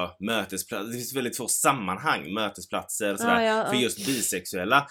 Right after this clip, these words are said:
Speaker 2: Mm.
Speaker 1: Antingen är det för heterosexuella eller för homosexuella.
Speaker 2: Mm.
Speaker 1: Det, då, där kommer de igen, tror jag, att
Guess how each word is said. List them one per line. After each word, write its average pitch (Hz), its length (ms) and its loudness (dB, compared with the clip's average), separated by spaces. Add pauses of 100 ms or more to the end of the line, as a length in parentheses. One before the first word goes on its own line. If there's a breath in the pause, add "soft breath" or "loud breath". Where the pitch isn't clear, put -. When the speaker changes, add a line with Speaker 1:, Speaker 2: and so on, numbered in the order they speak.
Speaker 2:
Mm. 226 120 0
Speaker 1:
Antingen 170 380 2
är 110 100 2
det 156 80 -2
för 95 240 2
heterosexuella 85 920 -4 (380 soft breath)
eller 85 260 2
för 80 360 -4
homosexuella. 87 680 -4 (120)
Speaker 2:
Mm. 185 340 -4 (800)
Speaker 1:
Det, 131 280 -6
då, 143 120 2
där 135 300 2
kommer 131 240 -2
de 117 140 0
igen, 139 340 -2
tror 101 160 0
jag, 90 100 0
att - 60 -20